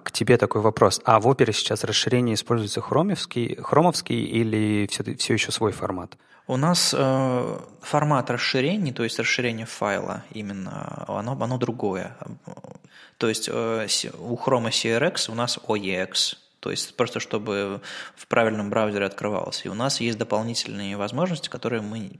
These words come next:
Speaker 2: поддерживаем поверх, э, формата, который используется в Chrome, ну, то есть там для, для спиддайла, для экспресс-панели специальные, там, A P I и так далее.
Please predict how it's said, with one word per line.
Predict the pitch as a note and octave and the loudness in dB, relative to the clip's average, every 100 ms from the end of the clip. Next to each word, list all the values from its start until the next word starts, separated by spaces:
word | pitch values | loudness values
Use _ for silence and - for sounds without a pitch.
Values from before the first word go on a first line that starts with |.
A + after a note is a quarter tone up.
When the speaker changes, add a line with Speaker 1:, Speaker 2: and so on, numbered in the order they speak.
| - | -6
Speaker 2:
поддерживаем | G2+ G2+ A2+ - G2+ | -6 -2 -2 -2 -6
поверх, | G2+ G#2+ G2+ G#2+ G2 - - - - - - | -4 -6 0 -2 -2 -8 -16 -16 -16 -18 -14
э, | - G2 G2 F#2 - - | -10 -10 -10 -12 -14 -16
формата, | - - G#2 G#2 G2 F#2+ | -6 -4 -2 -4 -6 -8
который | G2 G2+ G2 | -8 -6 -6
используется | - G#2 G2 G2 | -6 -8 -8 -10
в | - | -6
Chrome, | - D#3 C#3+ | -2 -2 -4
ну, | G#2 | -10
то | - | -10
есть | F#2 - | -10 -10
там | - - | -14 -14
для, | F#2+ G2 G2 G2 | -14 -8 -8 -8
для | G2+ - G#2 G2 | -10 -6 -4 -4
спиддайла, | - G#2 A#2+ C3 E3 D#3 A2 - - | -6 -6 -2 0 2 2 0 -4 -12
для | - A#2+ | -12 -8
экспресс-панели | - - A2+ - G#2 F#2+ | -6 -6 -6 -4 -4 -4
специальные, | F#2+ - - G#2 G#2+ - | -4 -6 -4 -4 -6 -12
там, | - - | -12 -10
A | - | -10
P | - - | -10 -8
I | |
и | G#2 | -6
так | A2+ G#2+ | -4 -4
далее. | - | -6